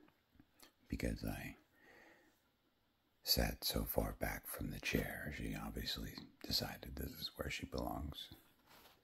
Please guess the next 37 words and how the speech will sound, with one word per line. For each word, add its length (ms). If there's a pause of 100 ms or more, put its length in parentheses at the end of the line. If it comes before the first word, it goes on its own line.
(760)
This 140
is 140
where 140
she 160
sits 340
most 260
of 60
the 60
time 280
anyway. 500 (800)
When 160
I 60
would 140
read 360
late 240
at 100
night, 260
this 220
is 160
where 160
I 40
have 200
to 80
do 100
my 160
reading 500
with 140
her 240
right 240
there. 280 (3500)
This 180
is 160
why 160
she 160
likes 280
her 100
crate. 500